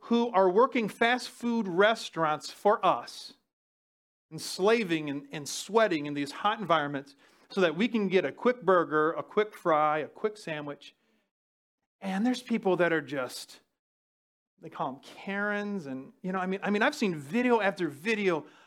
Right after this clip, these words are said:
you know, of, of people like, throwing their cups back in at the people and, and screaming and hooting and hollering. Just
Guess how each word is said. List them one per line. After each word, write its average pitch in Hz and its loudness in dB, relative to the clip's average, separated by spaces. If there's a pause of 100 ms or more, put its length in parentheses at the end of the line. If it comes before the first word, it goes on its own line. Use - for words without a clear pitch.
(160)
you 160 -4
know, 160 -2
of, 156 -4
of - -8
people 165 0 (300)
like, 151 -4 (100)
throwing 208 2
their 175 0
cups - -2
back 190 -2
in 185 -4
at 170 -6
the 160 -8
people 170 -4
and, 139 -10
and 139 -16
screaming 196 -6
and 156 -8
hooting 196 -6
and 170 -8
hollering. 185 -4 (480)
Just 247 -4